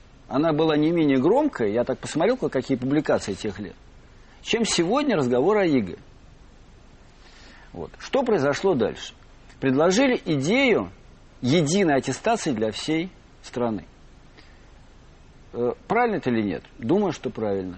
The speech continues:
И результаты есть. Я могу сказать, что в то время, например, в Москве было где-то двадцать пять процентов иногородних студентов, а сегодня больше сорока. То же самое в Питере.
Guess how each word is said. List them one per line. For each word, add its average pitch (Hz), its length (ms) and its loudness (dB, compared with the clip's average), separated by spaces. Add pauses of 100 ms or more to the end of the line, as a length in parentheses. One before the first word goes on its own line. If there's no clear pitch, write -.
(100)
И 139 60 0
результаты 131 540 0
есть. 95 400 -10 (220)
Я 143 80 -2
могу 170 180 0
сказать, 117 480 0
что - 240 -6
в 123 80 -6
то 180 160 2
время, 185 360 2
например, 107 460 -4 (520)
в 107 80 -8
Москве 170 540 2
было 143 540 2
где-то 143 340 0
двадцать 147 320 2
пять 151 140 2
процентов 147 420 -2
иногородних 107 640 -2 (960)
студентов, 104 460 -4 (800)
а 113 100 -2
сегодня 160 360 2
больше 127 280 0
сорока. 110 380 -4
То 151 120 0
же 156 60 0
самое 135 300 0
в - 40 -16
Питере. - 360 -12